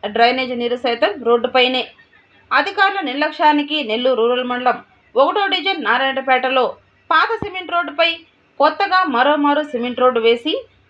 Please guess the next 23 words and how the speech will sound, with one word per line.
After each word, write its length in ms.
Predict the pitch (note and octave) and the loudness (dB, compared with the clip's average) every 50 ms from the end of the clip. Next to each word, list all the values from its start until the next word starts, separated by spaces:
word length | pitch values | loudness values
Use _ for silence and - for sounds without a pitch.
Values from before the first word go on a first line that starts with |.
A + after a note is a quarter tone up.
| _ - | _ 0
ప్రభుత్వ 360 | C#4+ D4+ D#4+ F#4+ - - G#4 G#4 | 2 2 2 2 0 0 0 0
నిబంధనలను 640 | F#4+ F#4 D4 F4+ F4 F4 E4+ E4+ E4+ E4 E4+ E4 - | 0 0 0 0 0 2 0 0 0 -2 -4 -4 -2
అధికారులు 500 | - A3 C4 C4 - C4+ C4+ C#4 C#4 C#4 | -2 -2 -2 0 0 2 2 2 2 0
దుర్వినియోగం 640 | A#3+ A3 G#3+ A3 G#3+ A#3 B3 B3 B3 A#3+ C#4+ D4 C#4+ - A#3+ | 0 -2 -4 -4 -4 -8 -6 -4 -2 -2 -2 -2 -2 -2 -2
చేస్తున్నారు. 500 | A#3 A#3 - B3 A#3+ A#3+ A#3+ B3 B3 - - - _ _ _ _ _ _ _ _ - - G#3+ | -2 -2 -4 -6 -2 0 2 2 0 0 -4 -10 _ _ _ _ _ _ _ _ -4 -2 -2
గతంలో 320 | A3 G#3+ B3+ B3 B3 A#3+ A#3 | 0 0 0 -2 0 -2 -2
ఉర్దూ 340 | G3+ G#3 G#3+ G3+ G3 B3+ | -2 -4 -6 -2 -2 -2
పాఠశాల 480 | B3 B3 B3+ B3 A#3+ A#3+ - B3+ B3 A#3+ | 0 2 0 0 0 0 -2 -4 -2 -2
రోడ్డు 380 | A3+ A#3 A#3 A#3 A3 A#3 - - _ _ _ _ _ _ - | -2 -2 -2 0 -2 -2 -4 -4 _ _ _ _ _ _ -4
గుంతలమయంతో 600 | A3 A#3 A#3 B3+ B3 A#3+ A#3+ A#3+ A#3+ B3 A#3+ B3 A3 | -4 -2 0 0 0 0 0 0 -2 -2 -4 -4 -4
నిర్మాణం 460 | G#3+ G#3 G#3 A3 A#3 A#3 A#3+ A#3+ A#3 - | -4 -4 -4 -2 -2 -2 -2 -2 -4 0
చేసి 400 | A#3+ A#3+ A#3+ - D4 E4 A#4 - _ _ _ _ _ _ _ _ - | 0 0 0 0 -2 -4 -4 -4 _ _ _ _ _ _ _ _ -2
అదే 260 | A3 C4+ C#4 G4+ G4+ | -2 0 0 0 -2
రోడ్డుపై 440 | G4+ G4 F#4+ F#4 F#4 - F#4 F#4+ F#4 | 0 -2 -2 -2 -2 -2 -2 -2 0
నాణ్యత 480 | E4+ C#4 A3+ A3+ C4 C#4+ C#4+ C#4+ C#4+ | -2 -2 -2 0 0 -2 -2 -2 -4
ప్రమాణాలు 440 | C#4+ C#4 C#4 C4+ C4+ C#4 C#4 C#4 C#4 | -4 -4 -2 0 0 2 2 0 0
గాలి 280 | - - A3+ A3+ B3 B3+ | -2 -6 -6 -4 -4 -2
కొదిలి 440 | B3 A#3+ A#3 A3+ B3+ B3 A#3 F3+ - _ _ _ _ _ _ _ - | 0 0 0 0 0 -2 -2 -6 -6 _ _ _ _ _ _ _ 0
మరోమారు 580 | A3+ C4+ D#4 F#4 G#4 G#4 F#4+ F#4+ F#4 F#4+ F#4+ F#4+ | 2 2 4 4 2 0 -2 -2 -2 -2 -4 -4
సిమెంట్ 360 | - C#4 C4+ C#4+ D4 C#4+ C#4+ | -4 -4 -2 -2 -2 -2 -2
రోడ్డు 180 | C#4 D4 C#4 | -2 -4 -4
నిర్మాణం 420 | B3 A#3 A#3 A#3+ B3 B3 B3+ B3+ B3+ - - | -6 -8 -10 -8 -8 -8 -8 -8 -10 -10 -10
చేస్తున్నారని 680 | G3+ G3+ G#3 - A3+ A#3 A#3 A#3 A#3 A#3 B3+ D#4+ B4+ | -10 -10 -8 -8 -4 -2 0 0 0 0 -2 -2 -6